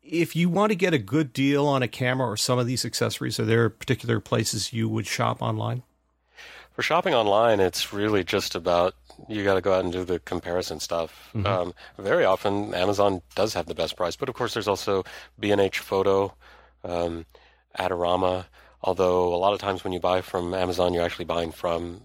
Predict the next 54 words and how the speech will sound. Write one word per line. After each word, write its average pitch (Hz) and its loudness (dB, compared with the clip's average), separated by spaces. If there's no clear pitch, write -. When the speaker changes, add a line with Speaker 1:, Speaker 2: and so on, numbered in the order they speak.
Speaker 2:
Adorama. 85 -6
You 131 -6
gotta 190 0
be 196 -8
careful 131 -2
of 107 -2
the 113 0
really, 110 2
really, 98 2
y-, 120 -6
you 131 -4
know, 101 4
you'll 101 2
find 127 2
the 117 0
place 110 0
that 98 -6
has 98 0
the 101 -4
unbelievable 117 2
too - -2
good 104 2
to 98 -2
be 92 -4
true 107 0
Speaker 1:
Yeah. 92 0
Speaker 2:
kind 92 -2
of 78 -8
deal. 87 0
And 127 0
the 147 0
reason 170 0
they're 127 2
able 113 0
to 101 0
do 117 2
that 92 0
is 98 -2
because 107 -4
it 117 -2
is 117 0
too 92 -2
good 82 0
to 85 -2
be 82 -4
true. 82 -2
And 98 0
you 113 0
might 101 2
order 117 0
the 107 -2
product 104 0
and 90 0
then 90 0